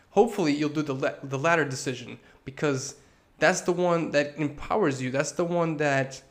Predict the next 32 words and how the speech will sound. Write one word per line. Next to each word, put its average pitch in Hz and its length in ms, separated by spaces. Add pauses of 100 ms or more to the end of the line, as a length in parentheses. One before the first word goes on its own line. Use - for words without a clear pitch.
(260)
makes 151 240
it 165 80
all 147 160
about 147 260
what 135 220 (100)
you 170 380
can 143 300
do. 117 280
That's 156 200
the 185 100
one 185 300
that 165 260
tells 202 360
you 127 280 (340)
that 143 140
you 151 140
have 151 200
control 147 500
over 151 380
your 156 220
reality 147 680
and 151 240
your 135 120
future. - 560 (380)
That's 160 200
the 180 140
one 175 340 (220)
that 156 100
allows 156 480
you 143 60
to 139 160
shape 147 500